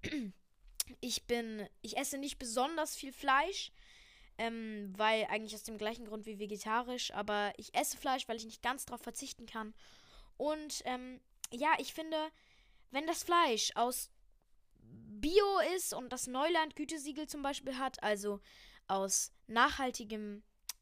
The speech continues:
Anba-, Anbau des Fleisches. Ja, alles klar, ich bin heute etwas Super, Justus, hast du toll gemacht. Folge versaut, nein.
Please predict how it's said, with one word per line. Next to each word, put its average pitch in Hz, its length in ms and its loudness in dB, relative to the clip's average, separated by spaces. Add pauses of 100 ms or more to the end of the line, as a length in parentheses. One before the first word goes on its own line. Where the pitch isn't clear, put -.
(640)
Anba-, 262 600 4 (200)
Anbau 247 440 4
des 247 180 -2
Fleisches. 285 560 -4 (220)
Ja, 254 420 -4
alles 285 320 -8
klar, 320 240 -12
ich - 160 -20
bin 240 220 -14 (380)
heute 233 320 -10
etwas 226 400 -12 (600)
Super, 440 720 8
Justus, 294 540 8
hast 415 200 2 (100)
du 349 40 -16 (140)
toll 302 360 4
gemacht. 208 480 -10 (440)
Folge 285 300 2
versaut, 196 380 -4
nein. 185 220 -8